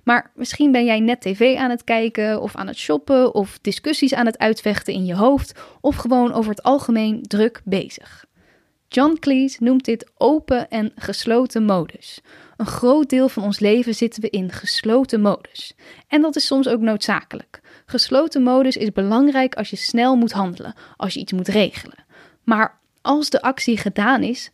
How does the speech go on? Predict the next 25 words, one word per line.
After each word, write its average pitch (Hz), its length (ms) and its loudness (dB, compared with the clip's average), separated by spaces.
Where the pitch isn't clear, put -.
vergeten 262 560 0
we 233 60 0
dat 233 140 0
we 226 100 -2
weer 208 200 -2
terug 277 280 -2
naar 226 200 -2
open 269 360 2
modus 185 400 -4
kunnen. - 320 -10
De - 160 -6
open 285 320 4
modus 247 340 2
is 220 180 -2
de 208 80 -2
modus 233 420 2
waarin 214 320 -2
we 196 80 0
ideeën 214 480 -2
kunnen 214 240 -2
ontvangen, 190 560 -4
openstaan 247 580 0
voor 226 160 0
het 208 120 0
onverwachte, 208 720 -2